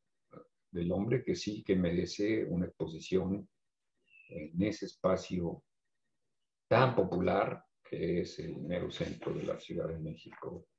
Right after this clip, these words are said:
y, y concretamente esa esquina de Madero e Isabel la Católica,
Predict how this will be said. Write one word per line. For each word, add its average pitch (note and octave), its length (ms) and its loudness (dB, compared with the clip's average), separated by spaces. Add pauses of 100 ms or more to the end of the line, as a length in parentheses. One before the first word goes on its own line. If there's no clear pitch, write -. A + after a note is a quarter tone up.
(360)
y, F#2 400 -2
y A2+ 80 2
concretamente A2+ 720 6
esa - 80 -6
esquina G2+ 520 -2 (600)
de E2 380 -2
Madero F#2 500 4
e F2 80 0
Isabel F2+ 580 2
la C3+ 140 0
Católica, - 720 -6